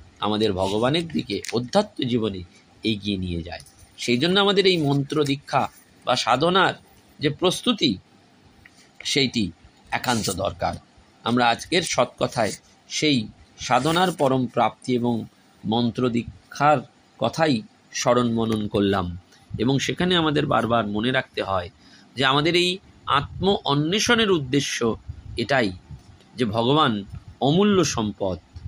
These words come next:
তাই তার জন্য কি পরিমাণ মূল্য দিতে হবে সেটা বড় কথা নয়,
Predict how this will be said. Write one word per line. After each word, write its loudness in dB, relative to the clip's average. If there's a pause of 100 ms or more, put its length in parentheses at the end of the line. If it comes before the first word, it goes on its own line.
(380)
তাই 0 (1400)
তার 2
জন্য 2
কি 0
পরিমাণ 4
মূল্য 6
দিতে 2
হবে 0 (440)
সেটা 0
বড় 4
কথা 0
নয়, -4